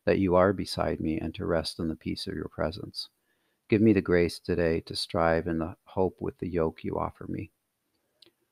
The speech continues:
Lord, thank you for the gift of the burdens of this day that you give me to draw me closer to you, to have me work beside you. Stay with me. In the words of Saint Ambrose, "Let us take refuge from this world."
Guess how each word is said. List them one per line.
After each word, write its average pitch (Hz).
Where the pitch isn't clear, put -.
Lord, 95
thank 117
you 123
for -
the 98
gift -
of 92
the 85
burdens 87
of 95
this 90
day 82
that 92
you 95
give 92
me 85
to 82
draw 85
me 82
closer 87
to -
you, 92
to 104
have 90
me 85
work 82
beside 85
you. -
Stay 92
with 87
me. 92
In 101
the 95
words 92
of 92
Saint 95
Ambrose, 85
"Let 98
us 110
take -
refuge 92
from 85
this -
world." 85